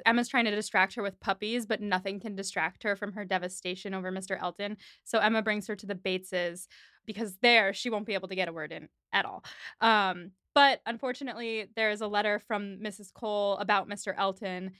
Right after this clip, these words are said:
and they're like, "Okay, we need to pivot. We need to pivot." Oh, good. She has a letter from Jane,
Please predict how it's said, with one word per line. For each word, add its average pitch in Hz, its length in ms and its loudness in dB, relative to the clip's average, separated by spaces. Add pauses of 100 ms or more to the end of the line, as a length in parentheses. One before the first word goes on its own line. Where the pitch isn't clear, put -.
(200)
and 185 440 2 (120)
they're 196 240 0
like, 185 180 0
"Okay, - 200 0
we 208 120 -4
need 202 200 -4
to - 60 -12
pivot. 196 320 2
We 196 100 -4
need 196 140 -6
to 226 60 -12
pivot." 190 400 -2 (380)
Oh, 285 100 8
good. 277 240 2
She 233 120 -8
has 214 120 -8
a 196 60 -6
letter 196 260 -2
from 285 240 -2
Jane, 262 540 -6